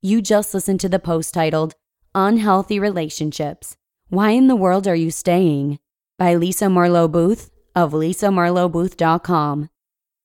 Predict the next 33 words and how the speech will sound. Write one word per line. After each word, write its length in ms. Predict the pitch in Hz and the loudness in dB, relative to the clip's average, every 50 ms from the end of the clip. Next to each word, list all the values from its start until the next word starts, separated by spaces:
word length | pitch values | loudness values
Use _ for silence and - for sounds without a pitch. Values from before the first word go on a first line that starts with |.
| _ _ _ _ | _ _ _ _
Thank 360 | - - - 220 208 208 202 | -10 -2 0 2 2 2 0
you 120 | 214 226 208 | 0 0 2
to 80 | 220 | 2
Lisa 420 | 208 190 190 180 - - 214 214 214 | 0 0 -2 -4 -2 0 -2 -2 0
for 160 | - 196 175 | 0 -2 0
letting 300 | 170 160 151 160 160 160 | 0 0 0 0 0 0
us 100 | 165 - | -2 -2
share 240 | - - 165 156 156 | -2 -2 -2 -2 -2
this 160 | 165 165 - | -4 -4 -2
informative 720 | 175 170 165 - _ - 180 175 175 180 160 160 151 - | -2 -2 -2 -2 _ 2 2 2 2 2 0 -2 -6 -6
post 340 | - 175 160 156 151 - - | -6 -6 -6 -6 -6 -6 -6
with 140 | 160 160 - | -6 -6 -4
you 100 | 165 160 | -6 -8
today. 540 | - - 165 156 151 147 147 151 165 196 _ _ _ _ _ _ _ _ _ _ | -6 -4 -2 -2 0 -2 -2 -4 -6 -6 _ _ _ _ _ _ _ _ _ _
And 440 | 220 226 226 208 175 160 160 175 - | 0 0 0 0 0 -2 -2 -4 -6
if 120 | - 196 - | -8 -8 -8
you'd 160 | 202 196 170 | -8 -6 -4
like 200 | 185 185 190 - | -4 -4 -2 -2
to 80 | - 233 | -2 0
hear 180 | 220 240 240 | 2 2 2
more 220 | 220 196 180 180 170 | 2 2 0 0 0
from 180 | - 185 175 | 0 -2 0
Lisa 280 | 165 165 165 - - 170 | 0 0 -2 -2 -2 -2
in 180 | 160 160 160 | -2 0 -2
the 40 | 156 | -4
future, 600 | 151 - 165 151 151 - - 190 196 202 214 208 _ _ _ _ _ _ | -6 -6 -6 -6 -6 -4 -2 -2 0 0 -2 -6 _ _ _ _ _ _
go 180 | - 208 208 214 | 0 2 2 2
ahead 240 | 214 208 208 202 202 | 2 0 -2 -2 -2
and 120 | 202 202 | -2 -4
subscribe 520 | - 202 190 - - - 180 165 165 160 | -6 -8 -10 -10 -8 -6 -6 -6 -6 -6
to 100 | - 190 | -6 -6
our 160 | 165 156 156 156 | -4 -4 -6 -6
show. 460 | - - 170 160 147 139 139 147 | -4 -2 -2 -2 -2 -4 -6 -10